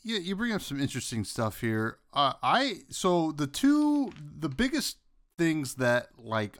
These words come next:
I felt really stood out to me in terms of,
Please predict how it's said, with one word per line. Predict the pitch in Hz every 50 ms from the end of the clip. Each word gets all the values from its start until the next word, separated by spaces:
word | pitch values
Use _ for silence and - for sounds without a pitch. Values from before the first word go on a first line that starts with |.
| -
I | 110 110 110 110 113 113 110 104
felt | - - - - 120 110 104 104 110 - - - - 117
really | 120 123 123 120
stood | 107 - - - 131 120
out | 117 110 110 104
to | - 123
me | 110 104 110 107 107 104 104 104
in | - - 107 101 92
terms | - 110 107 104 101 95 101
of, | 101 101 98 95 95 - -